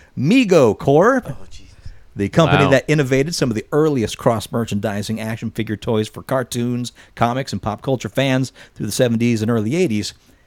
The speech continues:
Speaker 1: is launching a new line of figures based on characters from D C,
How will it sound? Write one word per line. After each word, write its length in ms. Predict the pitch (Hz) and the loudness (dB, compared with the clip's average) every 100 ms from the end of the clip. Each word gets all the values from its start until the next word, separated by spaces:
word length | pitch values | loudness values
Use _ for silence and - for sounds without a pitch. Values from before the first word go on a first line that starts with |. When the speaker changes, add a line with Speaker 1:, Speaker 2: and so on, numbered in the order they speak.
| _ - | _ 0
Speaker 1:
is 160 | 185 202 | 2 4
launching 340 | 247 254 220 | 4 4 2
a 40 | |
new 180 | 214 254 | 2 4
line 280 | 214 226 247 | 4 2 2
of 60 | 208 | 2
figures 560 | 190 104 80 - - - _ - | 2 0 -2 -8 -10 -14 _ -8
based 280 | 104 104 | -6 -4
on 100 | 110 | -4
characters 460 | 107 113 123 - 120 | -2 -2 -4 -4 -6
from 180 | - 92 | -6 -8
D 220 | 92 143 | -4 -4
C, 400 | 131 151 185 220 | -4 -4 -4 -6